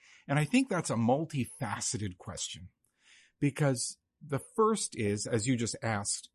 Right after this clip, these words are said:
if they're not already praying, how do you start? Well, you just gotta do it. You need to, I often suggest to people, do you have a place that you pray?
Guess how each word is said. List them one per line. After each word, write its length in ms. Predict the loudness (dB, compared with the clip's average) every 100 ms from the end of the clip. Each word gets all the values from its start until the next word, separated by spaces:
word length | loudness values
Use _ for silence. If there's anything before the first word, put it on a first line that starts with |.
| -12
if 100 | -4
they're 120 | 0
not 180 | 4 4
already 240 | 4 2
praying, 380 | 0 0 0 0
how 120 | -4
do 80 | -6
you 80 | -6
start? 460 | -2 2 2 0 -10 _ _ _ _
Well, 140 | -10 -8
you 100 | -6
just 240 | -4 -4 -2
gotta 240 | -2 -4
do 240 | 2 2 2
it. 200 | -8 -14 -8
You 260 | -4 0
need 220 | 2 0
to, 240 | -2 -2 -2 _ _
I 120 | -14 -10 -2
often 300 | 0 4 4
suggest 460 | 2 0 -2 -2
to 60 | -4
people, 380 | -2 -4 -4 -10 _ _ _ _
do 60 | -2
you 40 |
have 160 | 0 0
a 80 | -2
place 640 | -4 -2 0 0 -2 -6
that 140 | -8 -10
you 60 |
pray? 400 | -14 -14 -14 -16